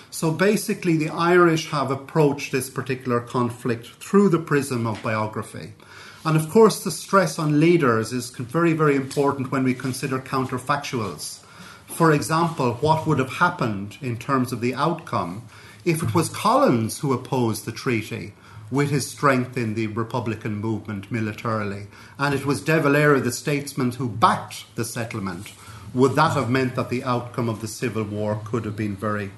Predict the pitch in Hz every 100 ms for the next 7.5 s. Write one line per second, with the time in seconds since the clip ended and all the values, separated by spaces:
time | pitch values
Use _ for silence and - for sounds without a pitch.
0 | - 110 - 82 85 - - - - -
1 | - - 170 175 214 220 208 185 156 156
2 | 143 - 151 135 123 127 120 135 120 120
3 | 117 123 117 139 131 123 110 107 107 110
4 | - - 117 113 - 123 113 110 - -
5 | 127 113 101 - - - - - 120 -
6 | 123 120 104 117 113 113 117 101 - 120
7 | - 120 95 - -